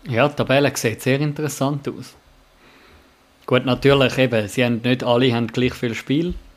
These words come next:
Ähm, da kommen jetzt die ganzen Nachholsp-, Nach-, Nachtragsspiele, das sieht man dann auch bei den Frauen. Das werden wir dann sicher im Ausblick noch, ähm, genauer thematisieren. Ähm, aber ja, so im Mittelfeld,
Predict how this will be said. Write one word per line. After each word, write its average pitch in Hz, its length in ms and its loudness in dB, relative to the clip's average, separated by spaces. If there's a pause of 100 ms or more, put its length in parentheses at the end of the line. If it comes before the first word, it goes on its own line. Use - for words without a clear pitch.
(120)
Ähm, 113 400 -6
da 113 200 -4 (200)
kommen 113 220 -2
jetzt 113 260 -8
die 110 80 -4
ganzen 113 380 -2
Nachholsp-, 131 600 -2
Nach-, 127 440 -6 (400)
Nachtragsspiele, 135 1000 0
das 120 120 -6
sieht 120 260 -8
man 110 100 -6
dann 110 140 -6
auch 110 100 -4
bei 107 80 -6
den 101 120 -12
Frauen. 120 400 -4 (380)
Das - 120 -10
werden 107 220 -2
wir 107 60 -4
dann 110 140 -4
sicher 120 340 -6
im 110 160 -2
Ausblick 127 460 -4
noch, 131 320 0 (140)
ähm, 123 640 -4
genauer 123 540 0 (200)
thematisieren. 127 800 -2 (720)
Ähm, 113 400 -2
aber 110 480 -2 (320)
ja, 123 320 2
so 123 260 2
im 117 140 2
Mittelfeld, 127 1000 0